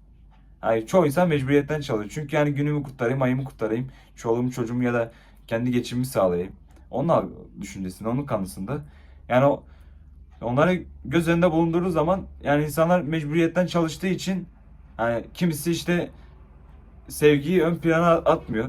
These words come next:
mecburiyeti ön plana atıyor. Yani bu da aslında pek de doğru değil. Ya tamam, mecburiyetten çalışırsın ama ya biraz da severek yap yani. Severek bir şey yapmak bence daha iyidir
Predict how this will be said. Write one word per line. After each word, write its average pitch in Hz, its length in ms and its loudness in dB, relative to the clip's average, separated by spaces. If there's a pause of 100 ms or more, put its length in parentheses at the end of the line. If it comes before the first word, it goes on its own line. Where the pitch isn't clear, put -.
(160)
mecburiyeti 131 600 0
ön 143 140 0
plana 104 240 -4
atıyor. 127 360 -4 (160)
Yani 135 260 0
bu 156 80 -4
da 156 280 2
aslında 147 560 -2 (1400)
pek 143 160 0
de 143 120 4
doğru 139 260 4
değil. 127 260 0 (880)
Ya - 60 -10
tamam, 151 180 4
mecburiyetten 135 560 2
çalışırsın 135 540 -2
ama 147 360 0 (240)
ya 95 120 -6
biraz 127 140 4
da 139 60 0
severek 135 380 -2
yap 135 220 2
yani. 85 240 -4 (480)
Severek 123 540 2 (200)
bir 104 100 -12
şey 127 140 -2
yapmak 127 400 2 (240)
bence 110 240 -2
daha 120 180 6
iyidir 104 300 -4